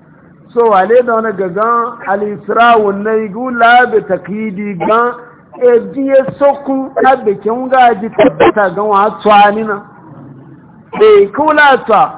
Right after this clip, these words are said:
e wat, e wat tabbatu e zo kafi e biye sokuna.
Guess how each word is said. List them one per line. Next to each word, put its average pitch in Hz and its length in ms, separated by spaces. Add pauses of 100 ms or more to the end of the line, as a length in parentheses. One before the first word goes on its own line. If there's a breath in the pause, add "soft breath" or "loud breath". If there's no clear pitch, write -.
(640)
e - 60
wat, 247 240 (280)
e 220 60
wat 233 280
tabbatu 208 560
e 226 180
zo 185 80
kafi 160 400 (100)
e 180 140
biye 208 540
sokuna. 208 500